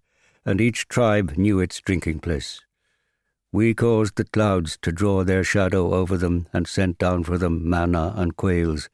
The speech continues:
saying, 'Eat the good things we have given you.' They did not wrong us.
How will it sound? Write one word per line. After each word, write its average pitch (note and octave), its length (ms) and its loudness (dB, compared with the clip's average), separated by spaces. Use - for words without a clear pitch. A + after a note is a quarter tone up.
saying, E2 500 0
'Eat B2+ 400 0
the F#2+ 80 0
good F2+ 260 -2
things E2+ 480 0
we E2 120 -2
have D2 160 -4
given D#2+ 260 -2
you.' G#1+ 180 -12
They G2 160 0
did A#2 180 2
not C3 240 2
wrong G2+ 260 0
us. - 360 -10